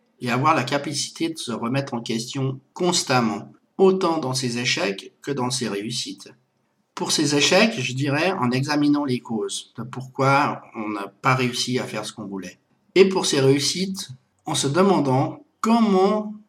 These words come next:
pourrais-je améliorer les choses pour toucher encore plus de personnes. Voilà, je vous ai <clears throat> raconté les quatre livres qui m'ont poussé à changer de ma vie.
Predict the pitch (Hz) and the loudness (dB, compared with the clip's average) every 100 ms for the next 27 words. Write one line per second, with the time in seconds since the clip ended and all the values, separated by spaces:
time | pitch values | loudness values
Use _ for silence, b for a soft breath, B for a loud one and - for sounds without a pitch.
0 | _ - 175 170 160 156 143 139 135 131 | _ -8 -4 0 0 0 2 2 2 2
1 | 131 127 120 - 135 139 143 _ - 131 | 2 0 0 -2 0 -2 -4 _ -14 -8
2 | 147 135 151 135 110 98 - 143 135 120 | -6 -4 -4 -4 -6 -12 -8 -6 -4 -6
3 | 107 104 - 104 98 - _ _ _ _ | -6 -8 -10 -10 -10 -12 _ _ _ _
4 | _ _ _ _ _ _ _ _ _ _ | _ _ _ _ _ _ _ _ _ _
5 | _ _ 131 131 127 131 - 135 143 135 | _ _ 2 2 2 -2 -6 -6 -2 2
6 | 127 123 123 - _ - 143 151 165 165 | 4 2 -2 -12 _ 0 4 4 2 -2
7 | 156 135 151 127 110 143 139 - 147 151 | 2 4 4 2 0 -2 -2 -4 -4 -2
8 | 120 92 95 _ _ _ _ - 135 127 | -4 -6 -8 _ _ _ _ -4 2 2
9 | 127 - - 151 131 131 120 123 117 107 | 0 -2 -2 0 0 0 0 -2 -4 -4
10 | 104 101 - 135 | -4 -6 -6 -6